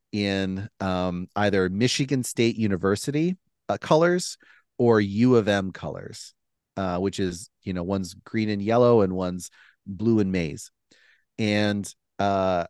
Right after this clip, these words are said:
because that's the big football rivalry. And when I say football, I mean American Gridiron,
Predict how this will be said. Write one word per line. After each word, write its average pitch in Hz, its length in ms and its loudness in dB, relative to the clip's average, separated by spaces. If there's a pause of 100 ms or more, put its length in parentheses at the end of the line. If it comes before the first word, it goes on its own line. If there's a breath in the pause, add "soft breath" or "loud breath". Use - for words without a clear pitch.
(360)
because 123 300 4
that's 127 220 6
the 117 100 0
big 107 160 2
football 92 380 0
rivalry. 80 560 -6 (300)
And 95 160 -2
when 107 100 2
I 104 40 4
say 104 180 0
football, 98 380 2
I 95 80 2
mean 95 140 0
American 90 460 -2
Gridiron, 82 540 -2